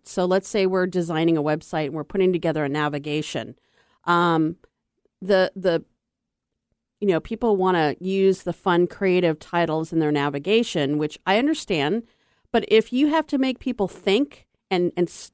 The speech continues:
and take time to figure out, "Well, what does she mean?" Um, instead of saying services, you're saying,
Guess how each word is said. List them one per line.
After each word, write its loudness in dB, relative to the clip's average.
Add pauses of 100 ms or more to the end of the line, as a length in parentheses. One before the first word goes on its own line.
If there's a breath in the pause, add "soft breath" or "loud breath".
and 0
take -4
time 2
to -4
figure 0
out, 4
"Well, 0
what -2
does 0
she -4
mean?" 2 (760)
Um, 4
instead 0
of 2
saying 4
services, 2
you're 2
saying, 2